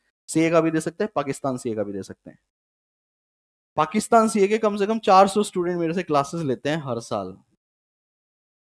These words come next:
वहां भी सीए बेटा। जैसे Indian Institute of Chartered Accountant है, ऐसे ही Pakistan Institute of Chartered Accountant भी है, वहां पे भी एक सब्जेक्ट है कौन सा, ऑडिट। तो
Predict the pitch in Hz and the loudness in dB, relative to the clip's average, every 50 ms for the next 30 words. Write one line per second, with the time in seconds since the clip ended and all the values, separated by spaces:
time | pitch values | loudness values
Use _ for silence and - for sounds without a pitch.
0 | _ - 131 139 156 202 233 - - 226 214 202 175 151 139 - 185 262 330 302 | _ -2 -2 0 0 0 -2 -2 -2 2 2 2 2 2 2 2 2 2 2 -2
1 | _ _ _ _ _ _ _ _ _ _ _ - 160 - 196 - - - 180 185 | _ _ _ _ _ _ _ _ _ _ _ -4 0 0 0 -2 0 -2 0 4
2 | 180 202 208 196 190 190 185 - - 190 190 190 190 - 190 170 175 185 185 185 | 4 4 4 4 2 0 0 2 0 2 2 2 2 4 4 4 6 4 2 4
3 | 180 185 185 185 185 190 190 180 185 165 131 - - - _ _ _ 147 - 175 | 4 4 2 2 0 -4 0 2 2 2 2 -2 -10 -20 _ _ _ -2 0 0
4 | 170 170 160 151 156 156 160 - - 190 190 196 202 - - 208 214 220 - 233 | 0 4 2 2 2 2 -2 2 2 2 2 2 0 2 4 4 4 4 6 6
5 | 226 226 226 233 226 240 240 247 247 254 240 254 262 262 247 311 _ _ _ _ | 6 6 6 4 4 2 2 0 0 -4 -4 -4 -2 -2 -2 -4 _ _ _ _
6 | _ _ _ - 156 170 160 160 190 220 214 226 233 226 - 220 190 196 220 214 | _ _ _ -2 2 2 2 4 2 0 2 2 0 2 0 -2 4 4 2 4
7 | _ 233 220 220 220 220 220 247 254 294 302 294 - _ _ _ _ _ _ _ | _ 0 0 2 0 2 4 6 6 6 4 0 -8 _ _ _ _ _ _ _
8 | _ _ _ _ _ _ - 160 170 180 190 - _ 185 180 160 - - | _ _ _ _ _ _ 4 4 4 4 4 2 _ 2 2 2 0 -10